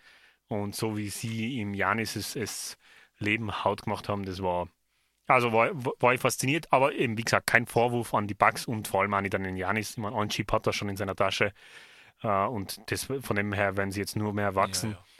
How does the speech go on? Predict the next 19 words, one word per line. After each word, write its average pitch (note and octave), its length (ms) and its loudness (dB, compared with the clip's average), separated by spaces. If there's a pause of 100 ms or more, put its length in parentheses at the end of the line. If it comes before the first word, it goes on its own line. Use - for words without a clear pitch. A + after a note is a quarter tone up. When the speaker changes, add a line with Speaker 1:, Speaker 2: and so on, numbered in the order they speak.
(160)
Speaker 2:
Die A2+ 60 0
Speaker 1:
Ohne G#2 100 2
Speaker 2:
kommen G2+ 120 0
Speaker 1:
Chris G2 200 0
Speaker 2:
wieder. G#2+ 240 -2
Speaker 1:
Middle-, D3 140 -8
die C3 180 2
kommen G#2 260 4
wieder. F#2+ 200 0
Und F#2+ 100 -4
ohne, G#2+ 180 -2 (140)
eben, A#2 320 2
ich D3+ 100 0
glaube, C#3 220 2
in B2 80 0
den B2 60 2
nächsten B2+ 240 2
Jahren, A#2+ 340 4
wenn, D3+ 400 2